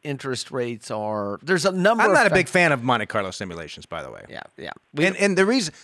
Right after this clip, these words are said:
Speaker 2: the reason is, uh, sometimes they'll show that somebody can't retire when they probably can.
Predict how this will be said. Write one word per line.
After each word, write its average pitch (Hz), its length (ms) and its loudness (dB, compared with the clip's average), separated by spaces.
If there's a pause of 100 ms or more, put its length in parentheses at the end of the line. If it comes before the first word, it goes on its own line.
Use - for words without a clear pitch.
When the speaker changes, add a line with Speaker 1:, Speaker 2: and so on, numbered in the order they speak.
(120)
Speaker 2:
the 202 100 4
reason 226 360 0
is, 156 360 2 (460)
uh, 147 400 4
sometimes 202 480 4
they'll 165 160 6
show 175 320 6
that 143 200 4
somebody 143 420 2 (500)
can't 139 220 0
retire 135 400 2
when 127 100 0
they 107 100 -2
probably 95 420 -4
can. 170 420 -2